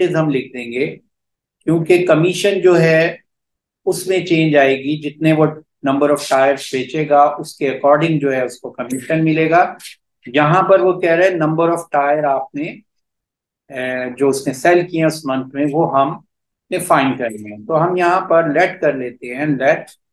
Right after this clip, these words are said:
numbers of tires he sells is N। Now, number of tire की जगह हम N लिख देते हैं। Rate हमारे पास कितना दिया हुआ था?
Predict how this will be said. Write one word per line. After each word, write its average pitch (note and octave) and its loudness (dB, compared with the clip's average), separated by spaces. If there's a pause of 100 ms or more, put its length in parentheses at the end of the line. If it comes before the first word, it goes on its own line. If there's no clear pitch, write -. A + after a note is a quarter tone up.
(720)
numbers F3 2
of C#3 2 (1500)
tires C#3 0 (1040)
he E3+ -4
sells C#3 -4 (1300)
is C3+ -4 (140)
N। F#3 -2 (400)
Now, C#3 0
number C#3+ 0
of D#3+ 2
tire D3 4
की D#3 -10
जगह D3 0
हम D3 -2
N E3 -14
लिख E3 -8
देते E3 -6
हैं। E3 0 (120)
Rate D#3+ 0
हमारे C#3 0
पास C#3 2
कितना D#3 -2
दिया D3+ 0
हुआ D3+ 2
था? D#3 -4